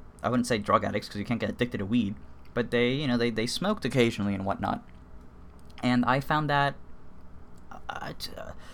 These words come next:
of course, the curiosity to try it was always there. It's, you know, it's a natural human thing to wanna try something, especially, I think it's called, uh, red button syndrome or something. Like, if somebody puts a shiny red button in front of you,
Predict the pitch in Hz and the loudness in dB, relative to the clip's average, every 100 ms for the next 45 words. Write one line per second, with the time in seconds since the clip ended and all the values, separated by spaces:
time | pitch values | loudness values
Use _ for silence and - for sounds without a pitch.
0 | - - - - - 135 175 - 247 254 | -14 -10 -2 0 4 4 4 2 4 6
1 | 156 147 - 139 120 131 117 107 - 107 | 8 8 6 -4 0 4 6 4 -2 4
2 | 123 117 117 104 101 123 104 - - - | 6 8 6 6 4 4 2 0 -4 -8
3 | - - - - - 110 71 73 - 101 | -8 -14 -14 -14 -6 -6 -4 -6 -2 -4
4 | 80 107 110 - 101 110 110 101 127 101 | 0 0 0 0 0 4 4 4 2 2
5 | 95 101 101 - 107 104 - 92 123 120 | 0 0 0 4 4 4 0 -2 0 2
6 | 135 107 - - - - - - - - | 0 -4 -6 -12 -12 -12 -14 -16 -16 -16
7 | - - 135 185 196 - 180 165 139 139 | -10 2 2 4 2 6 6 6 6 6
8 | 127 120 151 - 147 170 175 196 185 190 | 6 6 4 8 6 6 0 2 4 2
9 | 175 185 180 170 123 123 - - 208 185 | 4 2 2 2 4 2 0 4 6 4
10 | - 170 - - - - 180 180 170 151 | 4 4 4 -2 0 4 4 6 4 2
11 | 143 143 110 101 107 120 110 101 101 | 8 8 8 4 0 2 2 2 -2